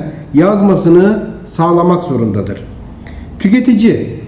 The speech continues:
on dört gün içinde herhangi bir gerekçe göstermeksizin ve cezai şart ödemeksizin sözleşmeden cayma hakkına sahiptir. Satıcı veya sağlayıcı cayma hakkı konusunda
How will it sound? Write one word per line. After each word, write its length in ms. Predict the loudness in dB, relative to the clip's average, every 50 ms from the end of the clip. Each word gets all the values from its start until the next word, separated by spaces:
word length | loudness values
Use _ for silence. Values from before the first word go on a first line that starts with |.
| -10 -2 0
on 240 | 2 4 4 6 4
dört 200 | 4 4 4 4
gün 120 | 4 4
içinde 360 | 4 4 4 4 4 4 4
herhangi 440 | 4 2 4 4 2 4 4 6 6
bir 80 | 6 4
gerekçe 380 | 4 4 2 2 2 2 2
göstermeksizin 1000 | 4 4 4 4 2 0 2 2 4 2 2 2 0 0 2 4 4 2 2 -2 -6 -10 -12 -10 -4 0
ve 140 | 2 2 4
cezai 420 | 4 2 2 4 2 2 2 2
şart 260 | 0 0 0 -2 0 0
ödemeksizin 760 | 0 2 4 4 4 4 2 0 -2 -2 2 2 4 2 2 0 -4 -8 -12 -14 -16 -8
sözleşmeden 800 | -2 2 2 4 4 4 2 2 2 2 2 4 4 2 2 2
cayma 360 | 2 2 4 4 2 2 0
hakkına 340 | -2 -2 0 2 2 2 2
sahiptir. 580 | 2 0 0 0 0 -2 -4 -4 -6 -8 -8 -10 -12 -16 -18 -18 -18 -18 -18 -18 -18 -18 -18 -18 -18 -18 -14 -8
Satıcı 460 | -2 0 0 4 4 4 6 6 4
veya 220 | 4 4 2 2
sağlayıcı 760 | 0 0 0 2 2 4 4 4 4 4 4 2 2 2 0 -2 -6 -10 -12 -14 -8 -2
cayma 360 | 0 2 4 4 4 4 4
hakkı 280 | 4 2 0 -2 0 2
konusunda 720 | 4 4 4 4 4 2 4 4 4 4 2 0 -2 -6